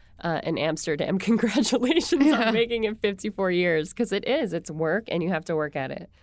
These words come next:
Speaker 1: Uh, but I did love this whole conversation, uh, between them and how they really talked about, like, marriage and relationships and not just, like, I don't know, bullshit that we've <laughs> seen so far.
Speaker 2: Right.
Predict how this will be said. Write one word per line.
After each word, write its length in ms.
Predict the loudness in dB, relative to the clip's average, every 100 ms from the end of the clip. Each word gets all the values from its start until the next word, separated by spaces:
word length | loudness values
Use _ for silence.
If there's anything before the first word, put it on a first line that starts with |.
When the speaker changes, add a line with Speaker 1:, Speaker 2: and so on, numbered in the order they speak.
| _ _ _ -4
Speaker 1:
Uh, 140 | -2
but 120 | 0 0
I 60 |
did 180 | 0 2
love 220 | 4 4
this 160 | 2 0
whole 240 | 2 2
conversation, 960 | 0 -2 -2 -4 -6 -6 -6 -6 -8 -12 -20 -20 -20 -12
uh, 140 | -8 -4
between 420 | -6 -4 -4 -2
them 260 | -2 -4 -4
and 100 | -2
how 280 | 0 -2
they 180 | 0 0
really 240 | 0 0 0
talked 300 | -2 -4 -2
about, 280 | 0 0 -4
like, 240 | -6 -8 -20 -20 _ _ -14 -4
marriage 560 | 0 2 2 0 -6 -8
and 120 | -6
relationships 880 | -4 -4 -4 -6 -8 -8 -8 -10 -8
and 140 | -4 -4
not 180 | -4
just, 280 | -6 -8 -6
like, 300 | -10 -10 -16 _ _ _ -20 _ _
I 80 | -10
don't 140 | -8 -8
know, 220 | -8 -10 -18 -20 -8
bullshit 460 | -6 -6 -8 -10 -8
that 100 | -6
we've 180 | -4 -2
<laughs> 80 | -2
seen 180 | 0 2
so 220 | 2 0
far. 240 | 0 -2 -2 -2
Speaker 2:
Right. 540 | 2 2 2 0 -4